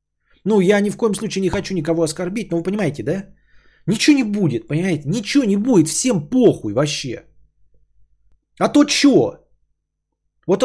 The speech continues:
вот ты будешь пялиться на них, да, как альфач, и не будешь подходить и их ебать. И че, блядь? Да ничего. Вот, у тебя член стоит, и ты готов, например, трахаться десять раз на дню. А еще у тебя член до колен, блядь.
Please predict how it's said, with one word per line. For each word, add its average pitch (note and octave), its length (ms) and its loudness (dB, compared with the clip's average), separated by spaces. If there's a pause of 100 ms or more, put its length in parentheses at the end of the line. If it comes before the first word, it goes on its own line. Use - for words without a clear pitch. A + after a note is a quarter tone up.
вот A#3+ 180 -2
ты B3 80 2
будешь G3+ 380 2
пялиться B3+ 500 2
на C#3+ 100 0
них, A2 240 -6
да, D3 300 -2 (360)
как G3 200 2
альфач, A3 680 0 (840)
и A#3+ 140 0
не C4 120 0
будешь A3+ 320 -2
подходить F#3 420 -4
и E3+ 80 2
их E3+ 160 -2
ебать. B2+ 340 -2
И G3+ 80 -4
че, C3 340 -4
блядь? - 340 -14 (140)
Да E3+ 120 -4
ничего. A#3+ 720 -6 (2250)
Вот, F3+ 260 2
у F3+ 40 0
тебя G#3+ 240 0
член A#3+ 320 -4
стоит, A3+ 460 0
и E3 40 0
ты G#3 100 -4
готов, F3+ 360 0
например, D#3+ 300 -2
трахаться D#3+ 560 -4 (260)
десять D#3 400 0
раз E3 220 0
на C#3+ 120 2
дню. A#2+ 260 -6
А C3+ 80 2
еще G#3+ 200 0
у - 40 -4
тебя F#3 140 -6
член G#3+ 380 -4
до D3 80 0
колен, E3+ 440 0
блядь. G2+ 340 -12